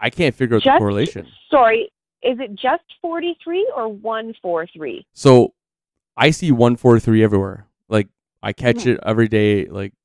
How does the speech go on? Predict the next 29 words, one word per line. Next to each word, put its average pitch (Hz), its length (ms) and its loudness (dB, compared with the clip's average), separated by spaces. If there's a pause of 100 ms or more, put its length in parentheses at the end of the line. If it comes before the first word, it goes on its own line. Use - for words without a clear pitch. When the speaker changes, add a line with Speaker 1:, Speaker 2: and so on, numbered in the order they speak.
(100)
Speaker 1:
on 98 240 -10
the 101 80 -18
clock. 135 560 4 (460)
I 104 60 -2
see 127 240 2
it 110 80 2
at 107 120 0
the - 40 -20
gas 123 300 2
station, 120 340 0
at 104 140 -4
the 87 80 -16
pumps, 131 360 -2
'cause 101 140 -8
God 107 260 0
forbid 104 260 -2
we 101 100 -2
don't 95 200 -8
pay, 101 280 -8
like, 98 200 -14
an - 120 -18
astronomical 104 640 -8
amount 101 340 -8
for 101 120 -10
fucking 101 360 -12
gas. 131 540 -2 (480)
And, 104 400 0
like, 101 260 2
Speaker 2:
<laughs> 277 420 0